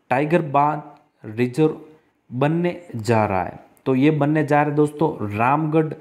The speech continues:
विषधारी अभयारण्य। ये कहाँ पर है दोस्तों? बूंदी में। कहाँ पर है? बूंदी में।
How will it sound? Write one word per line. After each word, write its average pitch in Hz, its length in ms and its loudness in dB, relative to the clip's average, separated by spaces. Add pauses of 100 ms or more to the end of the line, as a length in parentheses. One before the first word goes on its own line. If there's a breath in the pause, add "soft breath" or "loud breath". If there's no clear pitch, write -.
(380 loud breath)
विषधारी 143 720 0
अभयारण्य। 156 600 0 (420 loud breath)
ये 107 180 2 (280)
कहाँ 156 300 2
पर 180 100 2
है 170 80 0
दोस्तों? 170 360 -2 (320)
बूंदी 135 440 4
में। 98 260 -2
कहाँ 131 280 0
पर 151 100 2
है? 175 260 -4
बूंदी 143 340 -2
में। 147 200 -2